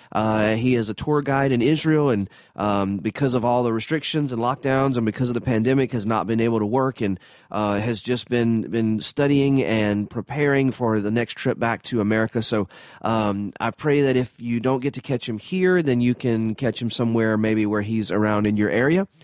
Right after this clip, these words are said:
And, uh, also that weekend, we're, we're using his, uh, his gonna, his being here. Um, we're using that to, just as a way to invite,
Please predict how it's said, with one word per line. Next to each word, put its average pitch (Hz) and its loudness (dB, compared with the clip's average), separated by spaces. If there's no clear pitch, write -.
And, 131 2
uh, 131 4
also 190 2
that 147 0
weekend, 123 0
we're, 117 2
we're 117 0
using 135 0
his, 131 0
uh, 107 0
his 123 -2
gonna, 135 0
his 127 0
being 151 2
here. 117 0
Um, 120 0
we're 131 4
using 151 2
that 147 2
to, 131 2
just 139 0
as 143 0
a 135 4
way 139 2
to 139 2
invite, 123 0